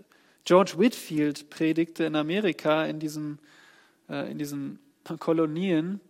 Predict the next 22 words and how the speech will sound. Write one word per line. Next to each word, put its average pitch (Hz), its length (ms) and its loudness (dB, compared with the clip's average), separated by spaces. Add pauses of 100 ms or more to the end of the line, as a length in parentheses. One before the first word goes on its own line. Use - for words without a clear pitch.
(1800)
dass - 400 -6 (640)
da 139 440 2 (680)
fast - 240 -6
eine 160 160 -2
ganze 170 320 -2
Stadt - 540 -8 (840)
umgekrempelt 143 800 -4
wurde, 139 320 -14
weil 143 200 -6
so 170 140 -2
viele 175 280 0
Menschen 156 360 -4
sich 147 220 -8
bekehrten. 139 640 -8 (640)
Das 165 120 -10
war 180 80 2
die 156 120 0
Zeit 170 320 4
der 156 100 4
Erweckung 160 480 2
in 147 80 2
Amerika. 160 720 2